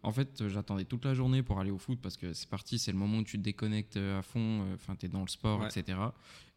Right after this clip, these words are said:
Speaker 1: Et, euh, tu l'as deux fois par semaine et tout le reste du temps, t'es là à devoir être là parce qu'il y a plus de clients, parce que j'étais dans la vente.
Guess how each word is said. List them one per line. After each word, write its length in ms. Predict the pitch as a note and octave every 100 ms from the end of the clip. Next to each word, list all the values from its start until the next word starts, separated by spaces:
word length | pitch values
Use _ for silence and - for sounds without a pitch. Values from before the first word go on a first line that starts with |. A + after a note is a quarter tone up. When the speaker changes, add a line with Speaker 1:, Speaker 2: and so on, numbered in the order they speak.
| -
Speaker 1:
Et, 300 | A2 B2 B2 -
euh, 560 | G2 G2+ G2 G2 G2 G2
tu 140 | -
l'as 120 | A2 G#2
deux 180 | G#2
fois 240 | A#2 - A#2+
par 140 | -
semaine 340 | - A#2+ C3 C3
et 80 | -
tout 140 | - A#2
le 60 |
reste 140 | A2+ G#2
du 80 | G#2
temps, 240 | A2 A#2+
t'es 140 | A#2+ G2+
là 400 | G2+ A2+ G2 G#2
à 40 |
devoir 440 | B2 A#2 A2 A#2 A2+
être 120 | G#2+
là 220 | A2+ B2
parce 120 | - -
qu'il 140 | F#2
y 20 |
a 60 | D#2+
plus 160 | -
de 80 | -
clients, 280 | - A2 B2+
parce 120 | A#2+
que 100 | -
j'étais 200 | F#2 F#2+
dans 120 | F#2
la 80 | F2+
vente. 300 | G2 B2 A#2+